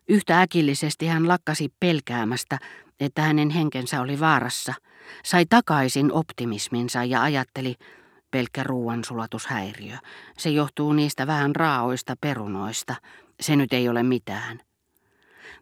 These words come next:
Uusi kohtaus iski. Hän vierähti sohvalta lattialle yleisön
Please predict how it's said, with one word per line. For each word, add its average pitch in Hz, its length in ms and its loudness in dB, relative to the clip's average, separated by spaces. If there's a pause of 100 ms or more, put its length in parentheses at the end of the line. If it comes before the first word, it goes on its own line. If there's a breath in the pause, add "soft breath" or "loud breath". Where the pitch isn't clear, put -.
Uusi 190 320 8
kohtaus 123 500 -6
iski. 131 440 -8 (440 soft breath)
Hän 165 220 6
vierähti 160 440 4
sohvalta 147 500 -2
lattialle 131 520 -2
yleisön 131 640 0